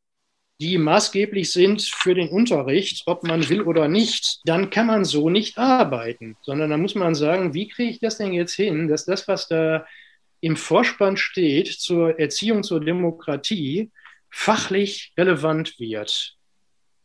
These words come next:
Eine Frage, mit der Sie nach wie vor unglaublich schön stören können in Diskussionen. Kann man un-, wunderbar mit stören. Stören ist überhaupt wichtig. Störende Informationen.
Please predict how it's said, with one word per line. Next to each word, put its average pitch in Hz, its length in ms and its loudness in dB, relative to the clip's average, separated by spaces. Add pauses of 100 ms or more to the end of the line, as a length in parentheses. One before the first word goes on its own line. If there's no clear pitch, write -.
(480)
Eine 135 80 -10
Frage, 180 380 -2
mit 165 160 -2
der 165 140 4
Sie 170 160 0
nach 185 300 2
wie 170 120 -2
vor 170 420 0
unglaublich 165 480 0
schön 170 280 0
stören 160 560 0
können 104 380 -8 (840)
in 131 180 -4
Diskussionen. 113 880 -6 (580)
Kann 123 140 -8
man 127 140 -8
un-, 147 400 -2 (220)
wunderbar 131 480 0
mit 120 160 -4
stören. 120 500 -4 (380)
Stören 170 480 4
ist 180 120 2
überhaupt 143 360 2
wichtig. 196 460 -4
Störende 202 500 4
Informationen. 156 960 -2